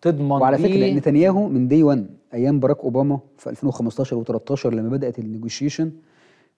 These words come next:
Speaker 2: نتنياهو والمجموعة اللي معاه من day one كانوا رافضين أي اتفاق نووي أصلًا.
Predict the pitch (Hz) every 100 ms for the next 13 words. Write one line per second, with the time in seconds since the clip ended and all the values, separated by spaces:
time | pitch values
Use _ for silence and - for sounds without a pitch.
0 | _ _ - 143 139 143 156 165 156 131
1 | 120 156 156 139 165 135 127 160 160 170
2 | 165 156 131 120 151 160 170 165 - 156
3 | 156 - 147 -